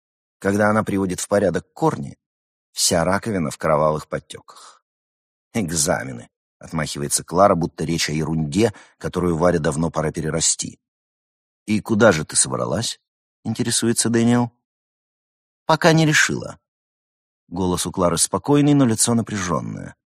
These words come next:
«Боже», — Варя чуть не падает, «у тебя даже планов никаких нет». «Я жду», — поясняет Клара. «Жду, когда мне откроется план».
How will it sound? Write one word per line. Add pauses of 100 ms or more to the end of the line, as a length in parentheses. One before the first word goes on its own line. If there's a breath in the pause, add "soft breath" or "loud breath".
(960)
«Боже», —
Варя
чуть
не
падает, (300)
«у
тебя
даже
планов
никаких
нет». (840)
«Я
жду», — (260)
поясняет
Клара. (320)
«Жду, (100)
когда
мне
откроется
план».